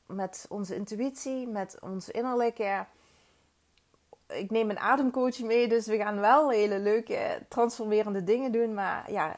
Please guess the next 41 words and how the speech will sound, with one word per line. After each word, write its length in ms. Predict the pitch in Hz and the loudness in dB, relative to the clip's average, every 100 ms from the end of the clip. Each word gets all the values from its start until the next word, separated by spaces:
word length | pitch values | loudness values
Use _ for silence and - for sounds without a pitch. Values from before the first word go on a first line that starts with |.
| - | -8
je 160 | 190 190 | -8 -4
weet 180 | 202 | -4
nu 140 | 214 208 | -2 -4
dat 200 | 190 - | -6 -8
je, 100 | 175 | -10
dat 180 | 196 190 | -8 -6
je 100 | 202 | -6
niet 140 | 208 | -4
hoeft 160 | 214 - | -6 -8
te 80 | |
verwachten 420 | 180 175 180 - 185 | -10 -6 -8 -8 -8
dat 140 | 170 | -8
we 60 | 190 | -8
om 120 | 185 | -8
het 120 | 175 | -8
kampvuur, 640 | 175 180 170 - 175 175 | -6 -4 -6 -10 -8 -8
eh, 180 | 165 165 170 - - - _ | -6 -6 -6 -12 -20 -20 _
Kom-, 200 | - 202 - | -8 -8 -4
Kumbaya 480 | 214 190 190 151 | -4 -2 -2 -4
gaan 200 | 180 170 | -4 -6
zingen 280 | 170 170 175 | -4 -4 -6
samen. 440 | - 165 165 190 202 | -6 -4 -4 -4 -4
Want, 280 | 180 175 | -4 -4
eh, 160 | 156 269 - 202 | -2 -2 -4 0
<laughs> 180 | 294 294 | 4 6
daar 120 | 233 - | 8 8
hou 260 | 381 - | 8 6
ik 100 | - | -6
zelf 380 | - 185 165 208 | -2 0 2 2
ook 160 | 202 - | -2 -4
helemaal 520 | 175 190 175 185 247 | -2 0 0 2 2
niet 200 | 214 202 | 0 -2
van. 340 | 165 165 196 - - - - - - | 0 0 0 -6 -20 -18 -18 -18 -6
Eh, 320 | - 214 202 | 0 2 2
maar 280 | 208 196 175 | -2 -2 -2
het 120 | 190 | -2
is 140 | 196 214 | -4 -2
juist 260 | 208 196 | 0 0
een 80 | 208 | -4
combinatie 760 | 196 190 180 180 185 190 180 160 | -8 -10 -8 -6 -6 -8 -10 -10
van 300 | 165 160 | -12 -12